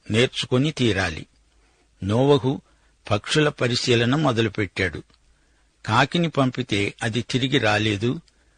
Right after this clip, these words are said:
ఎందుకని కాకి తిరిగి రాలేదు? కాకి ఏమి తింటుందో మనకు తెలుసు. ఉచ్ఛిష్టాన్ని, కుళ్ళిన దాన్ని కాకి తింటుంది. జలప్రళయం తరువాత చచ్చిన జంతు కళేబరాలు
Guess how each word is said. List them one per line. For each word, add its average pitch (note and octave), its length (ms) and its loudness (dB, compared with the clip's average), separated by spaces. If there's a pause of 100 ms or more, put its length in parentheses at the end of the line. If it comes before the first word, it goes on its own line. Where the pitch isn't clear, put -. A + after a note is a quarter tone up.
(220)
ఎందుకని E3 500 2
కాకి D3+ 400 -2
తిరిగి C#3 340 -2
రాలేదు? B2 640 0 (720)
కాకి C3+ 340 2
ఏమి D3 360 4
తింటుందో C3 600 2
మనకు A2+ 320 0
తెలుసు. G#2 520 -2 (720)
ఉచ్ఛిష్టాన్ని, B2 1040 0 (220)
కుళ్ళిన C3+ 460 4
దాన్ని A#2 580 2
కాకి G#2+ 320 -2
తింటుంది. F#2+ 600 -4 (1040)
జలప్రళయం C#3+ 720 2
తరువాత A#2 520 0
చచ్చిన A#2 680 -2
జంతు A#2+ 400 0
కళేబరాలు A2+ 840 0